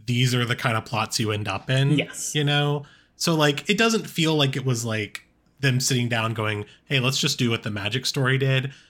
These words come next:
Speaker 1: But it did feel sort of like they were retreading some ground.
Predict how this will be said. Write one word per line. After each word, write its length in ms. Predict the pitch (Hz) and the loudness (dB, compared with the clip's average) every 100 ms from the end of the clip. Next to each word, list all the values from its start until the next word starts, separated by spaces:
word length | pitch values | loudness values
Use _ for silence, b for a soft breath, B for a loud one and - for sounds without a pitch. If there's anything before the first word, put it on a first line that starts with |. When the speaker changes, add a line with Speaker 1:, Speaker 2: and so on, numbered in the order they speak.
| B | B
Speaker 1:
But 100 | 147 | -2
it 60 | 147 | 2
did 200 | 180 147 | 2 0
feel 180 | 180 156 | 0 2
sort 200 | 139 139 | 2 2
of 120 | 127 | 2
like 360 | 131 113 110 - _ _ _ _ _ _ _ _ _ _ _ _ _ _ _ | 2 0 -2 -8 _ _ _ _ _ _ _ _ _ _ _ _ _ _ _
they 120 | 139 127 | 2 2
were 180 | 127 | 2
retreading 760 | 113 120 120 - 135 107 104 101 | 0 2 2 0 0 0 0 -2
some 200 | - 101 | -4 -4
ground. 520 | 104 101 110 120 131 | -6 -8 -8 -12 -18